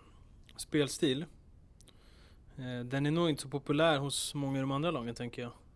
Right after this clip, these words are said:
Det är mycket känslor där ute. Nej, just du är ofta inblandad i de här grejerna. Varför är det så?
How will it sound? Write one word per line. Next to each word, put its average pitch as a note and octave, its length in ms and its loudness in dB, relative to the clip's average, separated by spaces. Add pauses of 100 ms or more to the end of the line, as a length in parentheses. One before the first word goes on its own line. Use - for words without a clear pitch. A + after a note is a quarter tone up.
(140)
Det C#3 60 -6
är C3+ 40 -2
mycket D#3 440 -2
känslor D#3+ 500 -2
där B2 120 -2
ute. A#2 320 -8 (460)
Nej, C#3 320 -2
just D3 240 -2 (100)
du C#3+ 400 4
är C3+ 180 -2
ofta - 280 -2
inblandad D3 420 2
i B2+ 40 -2
de B2 80 -2
här B2 80 -2
grejerna. B2 320 -4
Varför C3+ 420 -2
är B2+ 80 -4
det B2+ 80 -6
så? C3 220 -8